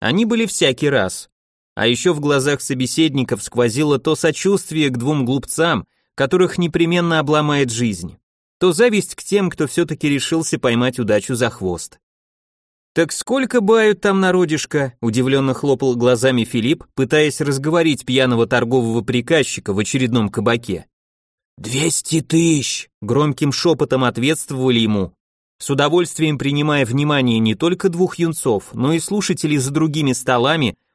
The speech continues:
молчаливо прислушивающихся к беседе. «А то и двести пятьдесят,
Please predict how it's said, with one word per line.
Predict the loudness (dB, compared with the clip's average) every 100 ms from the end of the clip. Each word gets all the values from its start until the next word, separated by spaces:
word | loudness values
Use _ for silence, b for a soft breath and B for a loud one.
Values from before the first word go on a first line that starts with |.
| -2
молчаливо | 0 0 0 2 2
прислушивающихся | 2 -2 -2 -2 0 0 0 -2 -4 -2 -2
к | 0
беседе. | -2 -2 0 -2 -2 -10 _ _ _ _
«А | -8 -6
то | -2 -2
и | -2
двести | -2 -2 -2 -4
пятьдесят, | -2 -2 0 -2 0 -2 -2 -6